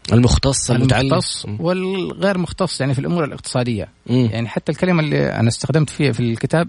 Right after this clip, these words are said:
Speaker 2: حاب-، بحيث أنها تكون مبسطة ويفهمها الك-، يفهمها الجميع يعني حتى يعني زي ما تقول اللي خارج الدولة العربية مثلًا في الجزائر وفي
Speaker 1: جميل.
Speaker 2: يعني شمال، آه، شمال أفريقيا، لأنه أحيانًا بعض ال-، المصطلحات يعني تخت-،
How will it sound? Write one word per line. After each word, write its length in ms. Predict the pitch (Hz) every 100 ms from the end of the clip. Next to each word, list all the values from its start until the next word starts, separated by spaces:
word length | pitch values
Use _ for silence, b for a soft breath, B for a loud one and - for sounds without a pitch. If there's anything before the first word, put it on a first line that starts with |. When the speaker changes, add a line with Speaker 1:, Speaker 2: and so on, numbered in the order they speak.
| -
Speaker 2:
حاب-، 340 | - 156 147 131
بحيث 220 | 160 143
أنها 140 | 139
تكون 220 | - 160
مبسطة 600 | 131 135 - 185 - 214 - B B B B B B _
ويفهمها 720 | 160 156 165 165 165 196 185
الك-، 440 | 175 - 160 170 -
يفهمها 360 | 170 151 202 180
الجميع 300 | 156 165 151
يعني 220 | 110 110
حتى 420 | 147 190 180 165
يعني 440 | 160 151 156 156 147
زي 100 | 156
ما 60 |
تقول 200 | 156 170 - b b -
اللي 120 | 135
خارج 260 | 190 190 160
الدولة 320 | 151 170 147
العربية 400 | 127 139 147 120
مثلًا 320 | 117 123 120
في 80 | 120
الجزائر 560 | 113 117 127 123 120
وفي 580 | 120 - 120 113 113 110 104
Speaker 1:
جميل. 560 | 92 85 82 64 - 98
Speaker 2:
يعني 120 | 107
شمال، 300 | 131 131 101
آه، 240 | 104 101
شمال 280 | 95 127 131
أفريقيا، 440 | 117 127 117 123 - B B B -
لأنه 180 | 135
أحيانًا 260 | 135 170 160
بعض 180 | 156 156
ال-، 200 | 147 139
المصطلحات 680 | 131 127 120 - 139 156 135
يعني 140 | 127
تخت-، 480 | - - 101 104